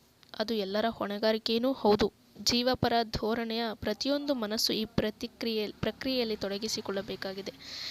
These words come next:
ಸಾಧಿಸಲಳವಲ್ಲ ಎಂಬ ಧೋರಣೆಗಿಂತ ಇಷ್ಟನ್ನಾದರೂ ಸಾಧಿಸಬಲ್ಲೆ,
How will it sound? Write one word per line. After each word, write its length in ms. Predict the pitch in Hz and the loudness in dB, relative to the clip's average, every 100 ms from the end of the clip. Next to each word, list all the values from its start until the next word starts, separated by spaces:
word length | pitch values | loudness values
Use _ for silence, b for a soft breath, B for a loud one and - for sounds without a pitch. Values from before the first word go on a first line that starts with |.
| B B B | B B B
ಸಾಧಿಸಲಳವಲ್ಲ 1300 | - 262 220 254 285 - 269 240 214 220 240 247 247 262 269 | 0 4 4 4 2 0 0 0 0 2 2 0 2 4 4
ಎಂಬ 200 | - 226 220 | 2 0 0
ಧೋರಣೆಗಿಂತ 760 | 214 220 233 233 220 214 226 285 - - | 2 0 0 -4 -6 -8 -6 -10 -8 2
ಇಷ್ಟನ್ನಾದರೂ 720 | - - 277 277 269 277 196 | 4 4 2 0 0 0 0
ಸಾಧಿಸಬಲ್ಲೆ, 760 | - 214 214 - 214 202 202 | 2 2 2 2 2 0 -4